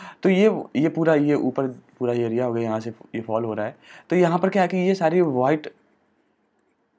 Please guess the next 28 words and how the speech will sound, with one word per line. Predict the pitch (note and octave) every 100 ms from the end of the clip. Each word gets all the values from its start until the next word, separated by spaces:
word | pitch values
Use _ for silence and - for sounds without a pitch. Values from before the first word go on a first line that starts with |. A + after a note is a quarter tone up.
| _ _ A#2
रेंजेस | B2+ C3 B2+ C3 B2+ - _ _ _ _ _ -
हैं, | - G2 G2 -
मतलब, | B2+ C3+ C3+ - - -
जो | B2
माउंटेन | B2 A#2+ A#2+ A2+
रेंजेस | G2+ G2+ G2+
हैं, | G2+
ठीक | G#3+ A3
है। | - - -
तो |
यहाँ | D#3+ D#3+
से | F#3+
जो | F#3+
वाटरफॉल | D3 F3+ F3+ E3
होता | D3+ D#3+
है, |
वो | E3
इतनी | E3+ F#3
सफ़ेद | F3+ B2+ - E3+ C#3
है | E3+
कि | - - - E3
ये | E3+
पानी | F#3+ D#3+ C#3+
जो | E3
गिरता | E3 C3+ B2+ E3+
है, | C#3+ D3
that | D3 C3+
is, | E3